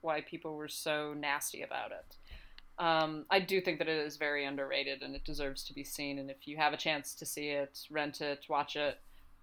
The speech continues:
uh, it, it is a good film. I actually think in some ways, I feel like that this is getting swept under the rug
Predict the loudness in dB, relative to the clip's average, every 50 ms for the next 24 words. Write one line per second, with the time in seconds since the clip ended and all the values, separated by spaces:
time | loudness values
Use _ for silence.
0 | -2 4 6 8 8 8 8 6 6 4 2 0 0 0 0 -2 0 2 2 4
1 | 4 4 4 2 -2 -6 -8 -12 _ -4 -2 -2 -2 -2 -6 -10 -6 -4 -2 -2
2 | 0 -2 -4 -6 -8 -10 -14 _ _ _ _ -16 2 6 6 8 8 8 4 4
3 | 4 6 6 6 6 6 2 -2 -2 0 0 2 0 0 0 2 6 8 8 8
4 | 8 8 8 10 10 12 12 12 12 10 10 8 6 6 6 6 8 8 8 8
5 | 10 8 8 6 4 6 4 4 4 4 4 4 4 4 4 2 6 8 8 8
6 | 8 6 4 4 4 4 4 4 6 8 8 8 8 6